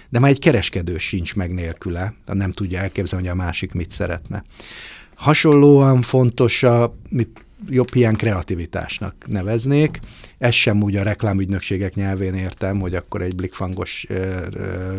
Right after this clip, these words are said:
fősort írunk, hanem hogy tudunk-e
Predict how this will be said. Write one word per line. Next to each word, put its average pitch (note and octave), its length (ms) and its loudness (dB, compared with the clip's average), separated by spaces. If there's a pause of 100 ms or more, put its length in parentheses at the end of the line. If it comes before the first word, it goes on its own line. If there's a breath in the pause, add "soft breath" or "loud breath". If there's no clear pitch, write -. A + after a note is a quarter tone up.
(100)
fősort G2 580 -6
írunk, A2+ 400 -2 (500 loud breath)
hanem A#2+ 680 4 (680)
hogy B2+ 220 0
tudunk-e B2+ 680 6